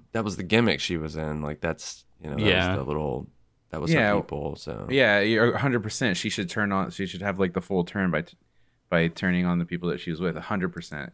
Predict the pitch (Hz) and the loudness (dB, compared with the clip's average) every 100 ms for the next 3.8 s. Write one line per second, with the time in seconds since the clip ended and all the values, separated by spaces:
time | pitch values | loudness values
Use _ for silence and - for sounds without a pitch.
0 | _ - 123 120 110 98 92 82 82 - | _ 0 4 6 6 2 0 0 0 -4
1 | 82 85 85 101 - - - 120 - - | -8 -6 -6 -8 -10 -10 -8 -8 -10 -14
2 | _ - _ _ - 156 131 113 110 110 | _ -20 _ _ 2 6 8 10 10 8
3 | 101 98 113 113 113 104 98 95 | 4 4 2 4 6 8 6 4